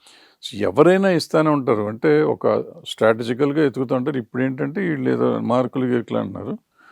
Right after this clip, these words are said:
ఆ చంద్రబాబు నాయుడు గారి టైంలో ఆయన ఇంకోటి సర్వేలు అని చెప్పేవారు, ఏదో చెప్పేవారు. అట్లా వాళ్ళ పెర్ఫార్మెన్స్ ఎట్లా ఉంటుంది అనేది వాళ్ళు ఆలోచిస్తూ ఉంటారు. ప్రజల్లో వాళ్ళు కలుస్తున్నారా లేదా, ప్రజలు వీళ్ళని మళ్ళీ రిసీవ్ చేసుకుని ఓటేస్తారా, వేయరా అనేది కొంచెం ఆలోచిస్తూ ఉంటారు.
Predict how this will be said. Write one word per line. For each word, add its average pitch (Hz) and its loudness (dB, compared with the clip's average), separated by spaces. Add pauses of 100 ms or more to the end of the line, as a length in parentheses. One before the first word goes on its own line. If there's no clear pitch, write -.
(240)
ఆ 135 2
చంద్రబాబు 135 4
నాయుడు 131 0
గారి 131 0
టైంలో 143 0
ఆయన 127 0
ఇంకోటి 117 0
సర్వేలు 113 2
అని 104 -2
చెప్పేవారు, 98 -6
ఏదో 107 0
చెప్పేవారు. 117 -2
అట్లా - -16 (760)
వాళ్ళ 104 4
పెర్ఫార్మెన్స్ 151 2
ఎట్లా 131 2
ఉంటుంది 123 0
అనేది 117 -2
వాళ్ళు 113 0
ఆలోచిస్తూ 107 -4
ఉంటారు. 95 -8 (580)
ప్రజల్లో 120 2
వాళ్ళు 104 -2
కలుస్తున్నారా 107 -2
లేదా, 98 -2 (540)
ప్రజలు 113 2
వీళ్ళని 113 0
మళ్ళీ 107 -4
రిసీవ్ 104 -4
చేసుకుని 110 -6
ఓటేస్తారా, 107 -2
వేయరా 101 -4
అనేది 156 -8
కొంచెం 117 -6
ఆలోచిస్తూ 92 -10
ఉంటారు. - -16